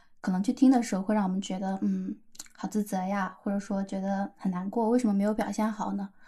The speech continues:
我刚开始也会这样，但到现在为止，我就会觉得说，就是那天我把哪一，哪一期我忘了啊，那个节目的那个时，时间节点发给你，我说洋洋洒洒一大篇，让我觉得好有成就感啊。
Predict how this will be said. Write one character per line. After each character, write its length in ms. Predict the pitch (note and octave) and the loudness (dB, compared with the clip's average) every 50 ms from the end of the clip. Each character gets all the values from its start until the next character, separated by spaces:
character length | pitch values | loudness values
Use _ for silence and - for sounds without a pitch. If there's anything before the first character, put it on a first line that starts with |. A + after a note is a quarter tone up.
| - - | -20 -10
我 80 | - G3+ | -8 0
刚 160 | F#3 A#3+ C4+ | 4 6 8
开 100 | D4 D4 | 8 8
始 140 | C#4+ - G#3 | 8 6 2
也 80 | F#3 | -2
会 160 | G3+ - G#3 G3 | -2 -2 -2 -2
这 120 | - G#3 | -2 -2
样， 120 | G3 - - - - _ _ _ _ | -4 -4 -6 -10 -20 _ _ _ _
但 160 | - A#3+ B3 | 4 6 8
到 140 | B3 B3 B3+ | 8 8 6
现 200 | B3+ D#4 C#4 C4+ | 6 6 6 8
在 200 | C#4 B3 A3 G3+ | 8 6 6 4
为 120 | F#3+ G3+ | 2 0
止， 360 | G3+ - - G#3+ F3 F3+ - - _ _ - | -4 -6 -6 -6 -6 -6 -6 -8 _ _ -6
我 100 | G3+ F#3+ | -6 -2
就 140 | F#3+ G#3 | 0 2
会 160 | G#3+ B3 A#3 G#3+ | 2 2 2 2
觉 180 | - F#3+ F#3 | 0 -2 -2
得 160 | F#3 F#3+ G3+ | 0 0 0
说， 320 | G#3 - G#3+ G3+ G3+ G3+ - - - - - - | 0 0 0 0 0 -2 -4 -10 -20 -20 -10 -2
就 120 | - C4+ | 2 6
是 60 | C4 C4 | 8 8
那 120 | C#4 B3+ | 8 8
天 240 | B3+ B3+ A#3 A#3 A3+ | 6 4 4 4 4
我 300 | G3 G3 F#3+ - - G3+ - - - | 2 2 0 -2 -6 -8 -12 -8 -4
把 340 | - F#3 F3 E3+ F3 F#3+ - _ _ | -2 -2 -2 -2 -4 -8 -10 _ _
哪 140 | - G3+ F#3+ | 2 2 4
一， 140 | F#3+ G#3 A3+ - - - | 4 2 0 -2 -4 -2
哪 180 | A#3 A3 G3+ | 0 0 0
一 80 | G#3+ G#3+ | 0 0
期 140 | - - C#4 | 0 2 4
我 120 | B3 G3+ | 4 4
忘 160 | G#3 G#3+ G3+ G3 | 4 2 2 0
了 40 | |
啊， 120 | G3 F#3+ F#3+ | 0 0 0
那 100 | G3+ G#3 | 0 0
个 80 | G#3+ | 0
节 180 | G#3 G#3+ - G3+ | 0 -2 -2 0
目 120 | F#3+ G3 | 0 2
的 100 | G#3 G3+ | 2 2
那 160 | G3+ G#3 G3+ G3 | 2 0 0 -2
个 240 | - - G3+ - - _ _ _ _ _ _ | -4 -6 -10 -10 -12 _ _ _ _ _ _
时， 400 | - - - - - - - - _ | -14 -12 -10 -10 -10 -12 -14 -16 _
时 360 | - - - - - - G#3+ | -8 -6 -4 -4 -2 -2 0
间 160 | G#3 C4 C4+ | 4 6 6
节 200 | C4+ C4 - G#3 | 6 6 6 4
点 140 | A#3 A#3 G3+ | 4 4 2
发 140 | G3+ - G#3 | 2 2 0
给 140 | G#3 G#3 G3+ | 0 0 0
你， 160 | G3+ G3 G3 | 0 2 0
我 100 | G3 G3 | 0 -2
说 240 | G3+ - G3+ G3 G3 - - - - - - - - - | -4 -4 -4 -4 -4 -6 -10 -20 -20 -20 -20 -20 -10 -2
洋 140 | - G#3 G#3 | 2 4 4
洋 120 | G#3 A3 | 4 4
洒 140 | A3 - G#3 | 2 2 0
洒 160 | G#3 A3+ G#3 | 0 0 0
一 60 | G3 | 0
大 180 | G3+ G#3+ G3 G3+ | 0 0 -2 -2
篇， 340 | - - - G#3 G3+ G3+ - - | -2 -2 -2 -2 -2 -2 -2 0
让 120 | A3 A3 | 2 2
我 80 | G3+ G3 | 2 2
觉 120 | - G3 | 0 -2
得 80 | F#3+ G3 | -2 0
好 100 | - G#3 | 0 0
有 80 | G#3 | 0
成 220 | G3 - - F#3+ G3 | 0 0 0 0 2
就 120 | G#3+ G#3+ | 2 2
感 160 | G#3+ G#3 - | 0 -2 -6
啊。 200 | - F3+ F#3 - | -8 -10 -14 -14